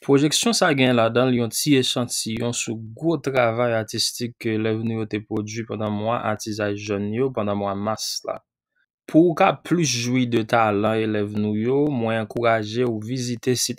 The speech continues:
entènèt nou an, kote ou ka dirèkteman konekte nan yon galri penti, desen,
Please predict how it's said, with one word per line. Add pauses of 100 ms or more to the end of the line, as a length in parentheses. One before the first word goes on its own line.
entènèt
nou
an,
kote
ou
ka
dirèkteman
konekte
nan
yon
galri
penti, (100)
desen,